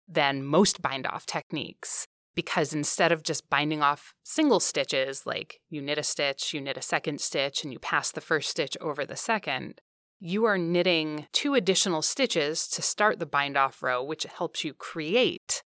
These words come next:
the I-cord tube. And then for every stitch you're binding off, you're essentially working three stitches. So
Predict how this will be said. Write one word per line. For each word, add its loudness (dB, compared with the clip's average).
the 0
I-cord 0
tube. -2
And 4
then 2
for -4
every 2
stitch -2
you're 2
binding 0
off, 2
you're -2
essentially -2
working -2
three -6
stitches. 0
So 4